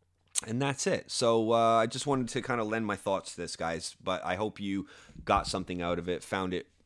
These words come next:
useful in some way, shape, or form. It, you know, gave you some information perhaps you didn't have or were a little bit confused about, and, uh, and gave you something, you know, to think about and to chew on,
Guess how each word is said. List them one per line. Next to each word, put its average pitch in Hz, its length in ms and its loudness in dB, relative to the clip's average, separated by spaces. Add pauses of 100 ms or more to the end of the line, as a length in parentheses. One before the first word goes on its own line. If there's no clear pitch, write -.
(200)
useful 95 520 -4
in 87 60 -2
some 92 240 -2
way, 90 120 -2
shape, 87 260 -4
or 87 60 -10
form. 87 380 -4
It, 87 160 -6
you 92 120 -4
know, 87 100 -4
gave 101 300 -2
you 92 60 -8
some 92 180 -6
information 90 520 -6
perhaps 90 340 -8
you 82 60 -8
didn't 90 260 -4
have 87 400 -6 (220)
or 95 140 -2
were 90 120 0
a 87 60 -2
little 92 220 -2
bit 87 140 -8
confused 90 520 -6
about, 87 340 -2 (320)
and, 98 400 -2
uh, 101 220 0
and 202 120 -4
gave 117 180 0
you 120 60 -4
something, 117 680 -2
you 117 100 -6
know, 101 200 -4
to - 140 -6
think 143 260 -2
about 90 200 -2
and 80 80 -10
to - 80 -6
chew 147 280 4
on, 78 260 -2